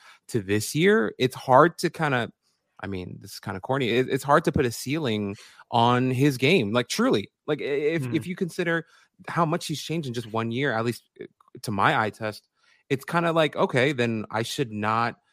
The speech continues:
Speaker 1: put a ceiling on what this guy can become. And, and to, to be fair, a guy <laughs> like Tim Hardaway has collected a lot of huge checks here in the N B A.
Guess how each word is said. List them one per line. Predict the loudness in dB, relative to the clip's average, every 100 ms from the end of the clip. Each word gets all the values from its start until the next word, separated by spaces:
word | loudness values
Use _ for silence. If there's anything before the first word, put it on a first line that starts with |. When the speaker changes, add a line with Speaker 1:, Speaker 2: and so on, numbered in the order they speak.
| _
Speaker 1:
put | -4
a | -4
ceiling | -4 -4 -2
on | -2
what | -2
this | -4
guy | -2 -2 -2
can | -4 -8 -6
become. | -8 -2 -2 0
And, | -2 -2
and | -4 -4
to, | -4 -4
to | -4 -10
be | -8
fair, | -6 -2 0 0 -2 -6 _ _ _ -10
a |
guy | -2 0
<laughs> |
like | 0 -2
Tim | -2 -2
Hardaway | 2 2 2 -2
has | -4
collected | -6 -4 -4 -4
a |
lot | -2 0
of | 0
huge | -4 -8 -6 -6 -6
checks | -4 -4 -4
here | -6 -4
in |
the | -4
N | -6 -6
B | -4
A. | -4 -4